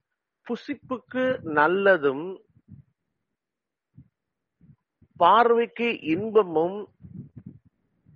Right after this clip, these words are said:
சாப்பிடுவதற்கு இச்சிக்கப்படத்தக்க விருட்சமாக மாறிடுது. மூணு விஷயம் பேசுறாருங்க.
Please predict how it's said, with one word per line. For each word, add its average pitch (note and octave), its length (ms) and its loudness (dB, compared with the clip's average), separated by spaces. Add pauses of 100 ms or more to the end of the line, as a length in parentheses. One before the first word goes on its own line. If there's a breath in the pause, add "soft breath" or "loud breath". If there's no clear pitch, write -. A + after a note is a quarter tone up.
(460)
சாப்பிடுவதற்கு G#3+ 1000 2
இச்சிக்கப்படத்தக்க F#3+ 1120 0
விருட்சமாக E3+ 680 -2
மாறிடுது. B2+ 460 -2
மூணு F#3 340 -4
விஷயம் F3+ 300 -6
பேசுறாருங்க. A#2 540 -4